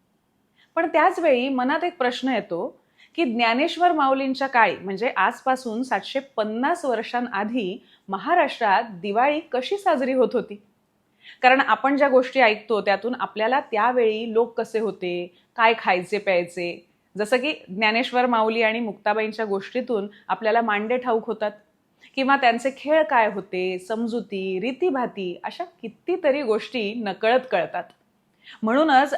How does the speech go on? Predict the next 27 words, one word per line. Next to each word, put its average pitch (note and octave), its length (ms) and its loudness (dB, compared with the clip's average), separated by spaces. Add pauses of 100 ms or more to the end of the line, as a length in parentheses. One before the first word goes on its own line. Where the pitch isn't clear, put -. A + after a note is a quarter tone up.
आज A#3 420 4
असे G#3 200 -2
काही C4 240 0
अभंग A#3+ 420 2
आणि A3+ 260 0
गोष्टी G#3 340 -4
बघूया G#3+ 500 0 (300)
की C4+ 100 -6
सातशे B3+ 380 0
पन्नास C4 540 0
ते C4+ 60 -2
आठशे G#3 480 -2
वर्षांपूर्वीच्या B3+ 1040 0 (360)
संपन्न C4+ 460 0
यादवकालीन C4 880 2
महाराष्ट्रातील A3+ 840 -4
दिवाळी G#3 480 2 (120)
आपल्याला F#3+ 400 0
अनुभवता F#3+ 540 -2
येईल. D#3+ 140 -6 (460)
<laughs> G#3 40 -6 (920)
मजा A#3+ 260 6
येईल, A#3 300 0
हो C4 120 2
ना? D4 140 2 (800)
चला B3 260 10
तर D#4+ 80 2